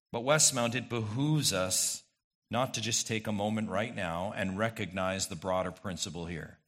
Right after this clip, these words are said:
how applicable this is. Where righteousness is sought, evil lies close at hand. We need to just stop for a moment and consider this. It is true in your life, believer, is it not?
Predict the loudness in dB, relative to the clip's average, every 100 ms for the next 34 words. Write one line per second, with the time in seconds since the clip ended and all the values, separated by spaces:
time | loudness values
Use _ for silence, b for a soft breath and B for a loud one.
0 | _ -4 -2 -2 -4 -8 -6 -6 -6 -6
1 | -6 -8 b b 2 4 4 6 6 6
2 | 4 2 2 0 0 0 2 2 4 4
3 | 2 -2 -8 -12 _ _ _ _ -4 0
4 | 0 0 4 6 8 6 2 -2 -4 -2
5 | -2 -4 -4 -4 -6 -10 -4 -2 0 -2
6 | -6 -4 -2 0 0 2 0 0 -4 -2
7 | 0 -2 -4 -6 -6 -6 -6 -6 -8 -10
8 | -16 -20 _ _ _ _ _ _ _ _
9 | _ 2 4 4 4 4 4 4 4 4
10 | 2 4 4 4 2 -4 -4 -4 -2 -2
11 | -2 -2 0 0 -2